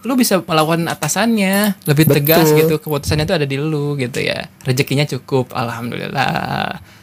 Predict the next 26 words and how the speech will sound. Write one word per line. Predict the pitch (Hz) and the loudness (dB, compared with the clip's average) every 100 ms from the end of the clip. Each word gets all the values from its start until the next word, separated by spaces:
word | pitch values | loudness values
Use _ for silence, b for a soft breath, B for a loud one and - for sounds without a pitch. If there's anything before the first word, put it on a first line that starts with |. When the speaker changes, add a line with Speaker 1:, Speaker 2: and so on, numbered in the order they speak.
| B B - | B B -4
Speaker 2:
Alhamdulillah. | 117 110 104 101 98 95 92 95 | -2 2 4 4 4 2 2 2
Speaker 1:
Alhamdulillah. | 95 123 139 127 123 127 123 127 | 4 4 6 6 4 4 2 2
Nih, | 127 123 - 202 196 160 | 4 2 0 -6 -8 -4
selanjutnya | B - 131 127 156 156 143 - | B 2 4 4 2 0 -2 -8
ada, | - 135 135 131 131 120 - - - - | -6 -2 -2 -2 -4 -4 -4 -4 -4 -6
oh | - 247 | -2 0
iya, | 208 143 - - | 2 0 -4 -8
Gogon | 156 156 165 | -2 0 0
tuh | 190 277 | 0 -4
ponnya | - 170 160 143 | -2 0 0 -2
tuh | 143 233 | 0 -2
sama-sama | - - 160 160 156 147 | -2 -2 -2 0 0 -2
pon | - 196 | 0 0
kayak | 214 165 156 | 2 4 4
Jokowi, | 143 143 170 190 190 | 2 -2 0 4 4
cuman | 175 165 | 2 2
beda | 147 143 | 2 2
hari. | 143 147 160 151 - | 4 4 4 2 -2
Jokowi | 139 139 135 | 0 2 2
tuh | 139 | 2
pon. | 185 156 147 143 131 123 | 0 2 4 4 2 -4
Nah, | 123 127 123 123 | -6 -6 -6 -8
sekarang | - - 131 165 180 | -12 -4 0 0 -2
Thor | - 185 180 170 165 | -2 -2 0 -2 -4
nih, | 160 156 135 | -4 -2 -4
Victor, | - - 180 | -6 0 0